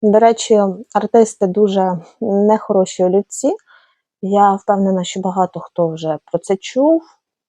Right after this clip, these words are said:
але якщо є вибір між артистами від Derwent і поліхромсами від Faber-Castell, то краще брати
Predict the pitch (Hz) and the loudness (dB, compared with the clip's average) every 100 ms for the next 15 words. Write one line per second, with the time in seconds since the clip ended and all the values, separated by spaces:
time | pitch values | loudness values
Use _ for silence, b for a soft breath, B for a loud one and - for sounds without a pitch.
0 | _ 180 190 196 202 196 190 202 - 208 | _ -4 0 4 4 2 0 -4 -2 -2
1 | 196 190 185 190 180 180 180 175 180 185 | 0 0 2 0 0 -2 -2 -4 -4 -6
2 | - - 190 196 190 - 165 165 160 _ | -6 -6 -2 -2 -2 -4 -8 -8 -10 _
3 | _ 170 165 180 175 170 165 - - 185 | _ -10 -4 -2 -2 -4 -6 -12 -14 -8
4 | 175 165 170 - _ _ _ _ - 214 | -4 -4 -8 -16 _ _ _ _ 0 0
5 | 220 339 381 - 285 269 254 - 247 233 | 2 2 0 2 4 4 2 0 -2 0
6 | 226 220 220 - 196 185 185 180 196 214 | -2 2 0 0 -8 -2 -4 -2 0 0
7 | - 180 160 170 185 180 175 170 | -2 -8 -4 -4 -4 -4 -4 -6